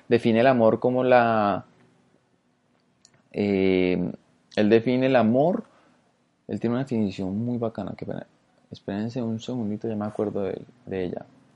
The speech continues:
Es trabajar activamente por la libertad de otra persona para que esa persona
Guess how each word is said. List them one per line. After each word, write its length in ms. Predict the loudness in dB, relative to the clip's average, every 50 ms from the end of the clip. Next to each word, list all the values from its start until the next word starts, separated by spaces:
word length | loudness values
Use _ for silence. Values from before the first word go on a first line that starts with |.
| _ _ _ _ _ _ _ _ _ -2
Es 840 | 2 4 4 6 6 6 6 6 4 2 -2 -10 -18 -18 -18 -20 -8 0 6
trabajar 680 | 10 12 12 12 12 12 12 10 8 6 8 8 8
activamente 1300 | 8 6 4 -2 _ 2 4 6 6 6 6 4 4 2 0 0 0 -2 -2 2 4 4 4 4 2 -2 -8 -4 4
por 160 | 6 8 8
la 140 | 10 10 8
libertad 560 | 10 10 8 8 8 6 6 4 4 4 6
de 140 | 6 6 6
otra 320 | 4 4 4 2 2 2 4
persona 440 | 2 2 2 -2 -4 -2 -2 2
para 280 | 4 4 4 4 4 2
que 240 | 4 4 6 6 4
esa 280 | 4 2 2 2 2
persona 640 | 4 2 2 2 0 -6 -4 -2 0 0 0 0